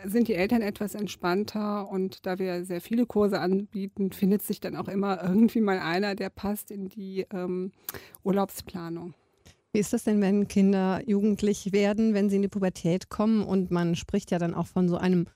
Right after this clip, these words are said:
Speaker 2: Umbau im Gehirn, in Anführungszeichen. Können die mit Wirkungslernen dann trotzdem zu einem Kurs kommen, zu Ergebnissen kommen? Oder sind die mit Gedanken so woanders, dass es in der Zeit weniger sinnvoll ist?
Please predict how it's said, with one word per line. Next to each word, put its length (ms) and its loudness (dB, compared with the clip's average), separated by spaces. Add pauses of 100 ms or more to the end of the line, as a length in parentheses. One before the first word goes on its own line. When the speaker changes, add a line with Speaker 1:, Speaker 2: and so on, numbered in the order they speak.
(260)
Speaker 2:
Umbau 480 4
im 260 0
Gehirn, 400 4
in 140 -2
Anführungszeichen. 1080 0 (360)
Können 260 0
die 100 2
mit 220 0
Wirkungslernen 640 0
dann 140 0
trotzdem 640 -2
zu 120 -8
einem 220 -2
Kurs 340 -2
kommen, 360 2
zu 260 0
Ergebnissen 720 0
kommen? 240 2
Oder 180 -2
sind 160 -4
die 60 2
mit 160 0
Gedanken 500 0
so 180 2
woanders, 500 2
dass 180 -4
es 120 -6
in 200 -2
der 160 -2
Zeit 260 -2
weniger 460 2
sinnvoll 400 2
ist? 180 -4